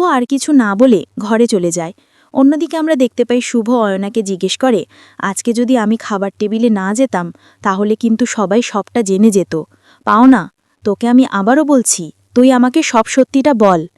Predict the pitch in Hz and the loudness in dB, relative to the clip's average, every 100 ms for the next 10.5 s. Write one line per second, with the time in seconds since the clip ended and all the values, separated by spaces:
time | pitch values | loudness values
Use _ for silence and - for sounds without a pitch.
0 | _ _ _ _ 240 269 339 - 208 214 | _ _ _ _ -4 -2 0 0 2 4
1 | 269 285 277 190 180 _ _ - 240 262 | 4 4 2 0 -4 _ _ -4 2 2
2 | 311 320 370 - - 220 - 339 294 269 | 4 0 0 -2 -6 -8 -2 0 4 4
3 | 190 202 202 196 214 226 277 - _ _ | 2 0 0 0 0 0 -2 -4 _ _
4 | - 294 294 339 330 - 247 262 320 320 | -6 -4 -2 0 0 0 0 0 -2 -2
5 | 247 - 294 294 277 269 254 226 370 _ | -4 -4 -4 -2 0 2 2 2 0 _
6 | _ _ 226 220 - 262 269 - 202 233 | _ _ 0 0 0 0 0 -2 0 2
7 | 262 190 156 _ _ - 214 254 220 214 | 2 0 -4 _ _ -4 -2 0 -2 -2
8 | 269 285 294 302 285 254 294 320 403 _ | -2 2 2 2 0 -2 -2 -2 -4 _
9 | _ _ 214 214 208 262 254 - 202 196 | _ _ 0 2 2 0 -2 -4 -6 -6
10 | 196 254 - 302 | -4 -2 -2 -2